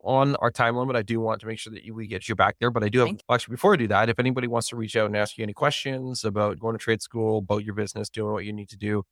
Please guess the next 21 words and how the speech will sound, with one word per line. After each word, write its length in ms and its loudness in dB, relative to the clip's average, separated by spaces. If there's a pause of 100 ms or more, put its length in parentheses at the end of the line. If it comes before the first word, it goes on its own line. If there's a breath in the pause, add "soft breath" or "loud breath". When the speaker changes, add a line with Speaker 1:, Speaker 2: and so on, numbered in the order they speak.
(260)
Speaker 1:
how 120 2
can 100 -2
they 80 2
reach 180 -4
you? 100 -6 (260)
Speaker 2:
Yes, 260 2
you 80 4
can 160 2
find 260 4
me 120 6
on 80 4
social 320 2
media. 320 4
I'm 120 4
on 80 0
Facebook, 500 2 (100)
Instagram, 640 0
TikTok, 680 2 (140)
Jackie 400 0
H 200 -6
Vackie. 420 0